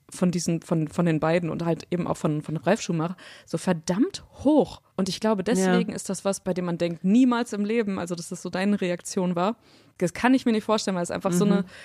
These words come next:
Speaker 1: da wirkt dieses Tabu, was ja so in so einem, äh, männlich aufgeladenen Sport wie Formel eins, so schnelle Karren, äh, dann bis zweitausendachtzehn noch so heiße Ladies, Boxenluder. Das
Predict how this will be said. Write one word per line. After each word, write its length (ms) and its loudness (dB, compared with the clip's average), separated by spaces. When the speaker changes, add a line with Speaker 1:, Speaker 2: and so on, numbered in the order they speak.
Speaker 1:
da 220 -2
wirkt 220 0
dieses 260 0
Tabu, 440 0
was 180 -6
ja 100 -4
so 120 -4
in 140 -2
so 80 -2
einem, 400 -4
äh, 100 -6
männlich 540 4
aufgeladenen 560 0
Sport 340 -2
wie 80 -2
Formel 420 2
eins, 500 2
so 240 -2
schnelle 560 2
Karren, 720 0
äh, 320 -2
dann 280 0
bis 140 -8
zweitausendachtzehn 800 2
noch 120 0
so 160 -2
heiße 260 -2
Ladies, 720 0
Boxenluder. 800 0
Das 240 -6